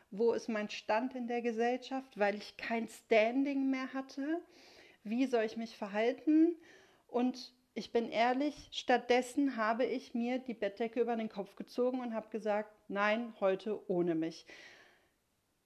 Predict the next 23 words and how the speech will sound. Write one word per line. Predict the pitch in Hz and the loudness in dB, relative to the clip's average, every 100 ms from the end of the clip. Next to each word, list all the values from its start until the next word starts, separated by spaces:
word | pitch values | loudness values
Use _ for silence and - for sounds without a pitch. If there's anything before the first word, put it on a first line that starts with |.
| _ | _
Und | 247 240 | -4 2
das | 233 220 - | 2 0 -2
habe | 254 247 | 0 2
ich | 226 247 262 - | 0 -2 -6 -8
mit | 240 220 - | -4 -4 -4
Bravour | 208 202 175 202 254 277 | -2 -2 -2 -2 2 2
tatsächlich | 277 220 220 - 220 - 247 269 269 - - - - _ _ _ _ _ | 0 -12 -10 -6 -6 -4 -2 0 -2 -10 -18 -20 -20 _ _ _ _ _
einige | - 240 254 254 | -4 -2 -2 -2
Jahre, | 202 185 170 190 247 285 277 | -2 0 0 0 0 -2 -4
mal | 226 190 | -6 -4
mehr, | 190 185 202 240 | -2 0 0 -2
mal | 226 196 | -2 -2
weniger, | 180 180 196 220 240 269 - _ _ _ _ _ | -4 -4 -4 -4 -4 -6 -12 _ _ _ _ _
knallhart | - 240 254 285 220 180 196 - | -8 -2 0 0 -2 -2 -2 -2
durchgezogen. | 175 165 - - - 165 156 - - _ _ _ _ _ _ _ _ _ _ _ _ _ _ _ - - - | -4 -4 -14 -14 -10 -8 -6 -10 -12 _ _ _ _ _ _ _ _ _ _ _ _ _ _ _ -20 -20 2
Heute | 226 269 302 | 4 4 4
sage | 254 240 262 | 4 4 2
ich, | 269 | -4
es | - 214 | -10 0
war | 196 190 | 2 2
wichtig | 190 175 262 262 - 320 | -2 -2 -2 0 -4 -4
für | - 247 | -6 -4
mich, | 208 247 311 - - | 0 0 0 -6 -20